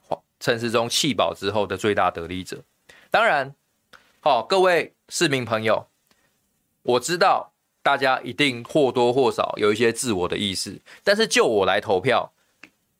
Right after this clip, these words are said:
哦，就我来投票的话，我最讨厌陈时中，我无论如何我不想要陈时中当选，对吗？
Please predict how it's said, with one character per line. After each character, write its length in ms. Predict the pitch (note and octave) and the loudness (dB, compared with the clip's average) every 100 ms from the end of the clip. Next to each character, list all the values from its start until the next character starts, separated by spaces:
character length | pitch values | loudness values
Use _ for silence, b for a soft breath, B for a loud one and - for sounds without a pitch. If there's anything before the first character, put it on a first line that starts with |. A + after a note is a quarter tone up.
| _ _ _ | _ _ _
哦， 280 | A2 G2+ G2+ | 0 2 2
就 140 | C3+ D#3 | 2 2
我 160 | A2+ | 4
来 140 | F#2+ G2 | 2 0
投 180 | G2 | -4
票 200 | G2 G2+ | -2 0
的 80 | F2+ | 0
话， 280 | G2 F#2 F2+ _ _ _ | 0 0 -2 _ _ _
我 160 | - A3 | -2 0
最 140 | D#3 | 0
讨 220 | C#3+ F2+ G2 | 0 -2 0
厌 240 | G#2 - - _ _ _ _ _ _ _ | 0 -2 -12 _ _ _ _ _ _ _
陈 160 | - G#2 | -4 -2
时 100 | G2+ | 0
中， 280 | G2 F#2+ G2+ | 2 0 0
我 100 | A2 | 0
无 200 | C3+ D#3+ | 2 4
论 200 | G#3 C#3 | 4 2
如 160 | B2 | 0
何 140 | B2+ G#2 | 2 0
我 60 | |
不 100 | F#2 | 0
想 180 | C#3+ - | -2 0
要 100 | G#2+ | -2
陈 180 | A#2 G2+ | -2 -6
时 80 | F#2+ | -4
中 160 | G2+ | -4
当 180 | G2+ G2 | -2 -4
选， 180 | - - _ b b b _ _ _ _ _ _ _ _ _ _ _ _ - | -6 -12 _ b b b _ _ _ _ _ _ _ _ _ _ _ _ -2
对 160 | A#2+ | -2
吗？ 200 | G#2 - | 0 -4